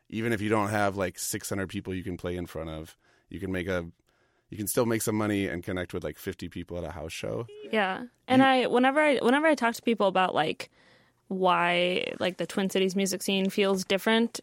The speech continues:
Speaker 2: and I, I always say that, like, you, you have a, you have more of a chance to connect with the artist, and I always bring up the supper clubs, 'cause those are, like, a great example of the ways in which you can just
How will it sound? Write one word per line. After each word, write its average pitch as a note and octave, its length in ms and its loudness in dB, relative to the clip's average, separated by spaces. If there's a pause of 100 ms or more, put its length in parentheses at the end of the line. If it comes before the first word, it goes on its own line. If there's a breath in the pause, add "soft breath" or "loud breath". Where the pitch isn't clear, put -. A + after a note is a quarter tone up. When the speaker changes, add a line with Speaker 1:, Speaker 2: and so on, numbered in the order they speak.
Speaker 2:
and E3 560 0 (360)
I, F#3 240 2
I G3 140 4
always G#3 200 2
say A#3 140 4
that, F#3 120 2
like, E3+ 220 0
you, F#3+ 400 -2
you G#3+ 220 4
have A3+ 180 4
a, G#3 160 2 (640)
you A3 140 4
have A#3+ 100 6
more A3+ 180 6
of B3 100 2
a B3+ 60 6
chance G3+ 520 -2
to - 120 -2
connect F#3+ 600 -2
with G#3 240 0
the G3+ 140 0
artist, F#3+ 480 4
and G#3 100 2
I F3+ 60 2
always F#3 280 2
bring F3+ 220 0
up F3 120 0
the F#3+ 100 0
supper A3+ 320 0
clubs, F#3+ 340 -2
'cause F#3 180 -2
those F#3 220 2
are, F#3+ 60 4
like, F#3+ 220 0
a G3 100 2
great F3+ 280 0
example F#3+ 500 0
of F#3 140 0
the F#3+ 100 2
ways F#3 320 0
in G3 80 -2
which F#3+ 300 -2 (640 loud breath)
you G#3 180 2
can G#3 220 2
just F#3 580 0